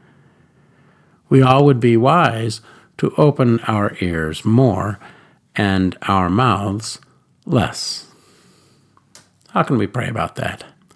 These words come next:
Let's ask the Lord for the self-discipline of wisdom. Thanks for listening, and I hope that you enjoy these podcasts.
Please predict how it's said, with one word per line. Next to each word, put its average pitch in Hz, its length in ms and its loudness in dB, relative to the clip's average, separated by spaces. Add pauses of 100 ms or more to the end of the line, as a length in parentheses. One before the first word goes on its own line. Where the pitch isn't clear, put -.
(1400)
Let's 226 200 2
ask 123 280 0
the - 100 -8
Lord 85 460 -2 (680)
for 113 160 -4
the 101 120 -4
self-discipline 135 1200 0 (760)
of 98 160 -4
wisdom. 92 540 -4 (1600)
Thanks 170 240 0
for - 100 -8
listening, 95 520 -6 (840)
and 127 120 2
I 135 80 0
hope 196 420 2
that 135 140 -2
you 127 140 6
enjoy 113 360 4
these 92 280 -2
podcasts. 101 880 -2